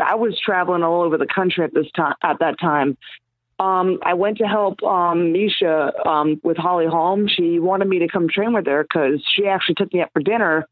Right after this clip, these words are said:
when I had my last fight out on the West Coast. Um, and, you know, I just kinda told her, like, I didn't think she'd hit me up on it. I'm like, "Hey, if you ever have to fight Holly Holm, you need a southpaw to work with, you know who to call." Lo and behold, <laughs> right after I come back from Costa Mesa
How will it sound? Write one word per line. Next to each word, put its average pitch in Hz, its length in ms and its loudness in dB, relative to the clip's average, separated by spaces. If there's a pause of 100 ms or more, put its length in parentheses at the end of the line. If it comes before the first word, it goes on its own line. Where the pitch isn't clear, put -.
(360)
when 180 100 2
I 180 60 0
had 170 60 0
my 175 120 0
last 175 260 0 (100)
fight 170 200 0
out 165 220 0
on 170 100 0
the 160 80 2
West 156 260 0
Coast. 165 540 -2
Um, 160 380 2
and, 160 380 0
you 220 80 0
know, 175 160 2
I 175 60 2
just 185 200 -2
kinda 220 220 0
told 160 300 -2
her, 165 160 2
like, 160 180 0
I - 100 2
didn't 220 180 -2
think 220 260 0
she'd - 160 -2
hit 202 160 -4
me 175 140 0
up 220 160 -2
on 165 180 2
it. 165 180 0 (480)
I'm 190 140 0
like, 185 180 0
"Hey, 208 220 0
if 180 80 -2
you 185 160 0
ever 190 80 0
have 196 80 -2
to 190 120 0
fight 190 240 0
Holly 190 220 0
Holm, 196 260 0
you 165 120 0
need 185 140 0
a 170 100 -2
southpaw 185 520 -2
to 160 140 0
work 156 300 0
with, 156 240 0 (160)
you 196 160 -2
know 185 140 0
who 165 80 0
to - 60 0
call." 175 460 -2 (380)
Lo 147 140 2
and 165 100 2
behold, 226 460 0
<laughs> 196 80 -2
right 208 120 0 (120)
after 214 180 -2
I 185 80 0
come 214 200 -2
back 208 200 0
from 190 140 -2
Costa 202 360 -2
Mesa 175 580 0